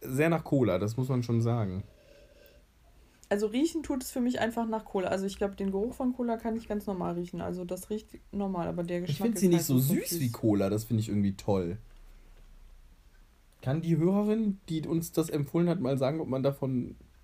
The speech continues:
Speaker 1: high wird?
Speaker 2: Nein, wird man nicht.
Speaker 1: Dann würde das hier gar nicht verkauft werden dürfen.
Speaker 2: Nee.
Speaker 1: Ähm, ja,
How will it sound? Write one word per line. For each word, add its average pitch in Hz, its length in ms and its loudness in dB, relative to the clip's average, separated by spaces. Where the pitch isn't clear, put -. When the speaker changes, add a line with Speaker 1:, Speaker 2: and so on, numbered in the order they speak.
Speaker 1:
high 151 240 2
wird? 196 320 -4
Speaker 2:
Nein, 175 260 -4
wird 170 160 -10
man 156 200 -10
nicht. - 300 -12
Speaker 1:
Dann 92 120 -8
würde 87 160 -6
das - 180 -8
hier 87 100 -6
gar 78 140 -4
nicht 90 260 -10
verkauft - 440 -10
werden 80 220 -10
dürfen. - 320 -12
Speaker 2:
Nee. 185 140 -10
Speaker 1:
Ähm, 139 320 6
ja, 117 240 2